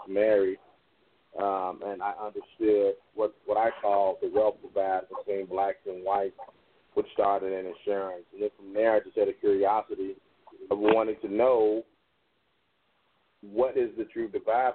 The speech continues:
between black America and white America. You know, and I, as I started working at Fifth Third Bank, SunTrust Bank, A I G,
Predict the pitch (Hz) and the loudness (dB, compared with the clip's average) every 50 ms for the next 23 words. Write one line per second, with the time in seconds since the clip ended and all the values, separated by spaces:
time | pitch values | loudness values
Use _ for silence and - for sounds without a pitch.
0 | - - 120 120 120 120 - 104 104 104 101 - 110 107 110 117 117 117 - 117 | -4 -6 -8 -6 -6 -6 -2 -2 0 0 0 -2 -6 -8 -4 -4 -4 -4 -4 -4
1 | 120 131 139 151 - 95 92 90 87 87 85 - 80 - _ _ _ _ _ _ | -2 -2 0 -2 -2 -6 -8 -10 -10 -10 -12 -14 -20 -20 _ _ _ _ _ _
2 | _ _ _ _ _ _ _ - - 107 104 98 95 98 98 98 98 101 101 101 | _ _ _ _ _ _ _ -4 0 0 2 2 2 2 2 2 2 2 2 0
3 | 104 104 92 98 104 101 95 90 101 104 104 104 - - 107 104 101 101 107 107 | 0 0 0 0 0 0 0 2 2 2 2 2 2 0 2 2 4 4 2 2
4 | 104 101 101 98 - 110 110 107 - - 107 104 104 101 101 - 104 104 110 104 | 0 0 -4 -2 0 0 -2 0 0 2 2 4 2 2 0 0 0 0 -2 -4
5 | - - 110 107 107 104 - 113 110 104 - _ - 104 107 107 107 107 104 - | -6 -6 -6 -4 -4 -4 -2 0 0 0 0 _ 0 0 0 2 2 0 -2 -6
6 | _ - - - _ _ _ 104 104 104 104 104 104 101 98 90 87 95 110 120 | _ -20 -20 -20 _ _ _ 0 0 2 2 2 2 0 0 -2 -4 -2 0 2
7 | 117 110 107 110 113 | 4 2 2 0 -4